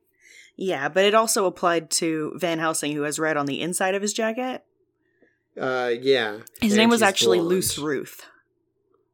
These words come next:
Speaker 2: Mm-hmm.
Speaker 1: Um, and then the other guy, I don't know his name. He looked kinda like a pig dude.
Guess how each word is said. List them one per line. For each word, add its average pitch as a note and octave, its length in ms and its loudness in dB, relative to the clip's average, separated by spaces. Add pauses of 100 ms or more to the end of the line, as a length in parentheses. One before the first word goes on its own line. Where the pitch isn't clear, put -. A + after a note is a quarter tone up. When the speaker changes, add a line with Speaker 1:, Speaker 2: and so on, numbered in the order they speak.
(120)
Speaker 2:
Mm-hmm. A#2+ 440 -4 (1000)
Speaker 1:
Um, F3 380 -2
and E3+ 160 -4
then E3 440 -2 (440)
the D#3+ 100 2
other G3 160 4
guy, D3+ 380 -2
I D3 120 -4
don't E3+ 200 -2
know F3+ 100 -2
his D#3+ 140 -2
name. C#3 280 -8
He E3 100 -8
looked D#3+ 240 -6
kinda F3 200 -6
like F3 180 -4
a E3+ 40 -14
pig D#3 360 -8
dude. D#3 420 -6